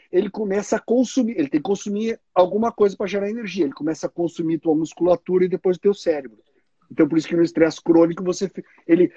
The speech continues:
porque ele come proteína, né? Cortisol faz você consumir proteína pra gerar energia.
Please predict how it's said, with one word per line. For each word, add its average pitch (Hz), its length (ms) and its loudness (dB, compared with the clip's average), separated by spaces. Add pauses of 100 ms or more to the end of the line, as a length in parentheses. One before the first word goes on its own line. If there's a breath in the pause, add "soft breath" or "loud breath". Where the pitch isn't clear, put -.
porque - 140 2
ele 190 100 2
come 190 200 2
proteína, 196 480 2
né? 156 140 -6
Cortisol 160 400 -8
faz 165 180 -2
você 170 280 -4
consumir 190 840 2
proteína 233 840 2
pra 214 300 2
gerar 220 220 0
energia. 208 440 0